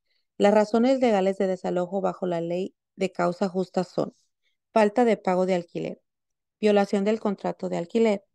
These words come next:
daños perjudiciales o por molestias, propósito ilegal por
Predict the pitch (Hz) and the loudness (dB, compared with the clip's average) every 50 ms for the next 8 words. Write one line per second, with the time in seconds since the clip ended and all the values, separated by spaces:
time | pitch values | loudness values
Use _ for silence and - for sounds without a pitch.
0 | _ _ _ _ _ _ _ _ _ _ _ _ - 214 214 208 214 233 247 247 | _ _ _ _ _ _ _ _ _ _ _ _ -4 0 0 2 4 4 2 2
1 | - 226 214 - - 196 175 180 175 - - 196 180 180 185 185 - 196 175 - | 2 -2 -2 0 -2 -2 -2 -2 -4 -2 -2 0 0 0 0 -2 -2 -6 -6 -6
2 | - 175 170 165 165 165 165 165 160 - - - 185 - _ _ _ _ _ _ | -8 -8 -6 -6 -4 -2 -4 -4 -4 -6 -12 -14 -14 -14 _ _ _ _ _ _
3 | _ - - 208 202 208 - 190 185 - 226 220 - 208 98 180 180 180 190 196 | _ -2 0 0 0 2 0 0 2 2 2 2 4 2 2 2 2 2 2 2
4 | 220 240 247 247 - - 180 180 - | 2 2 0 -2 -2 -2 -2 -2 -4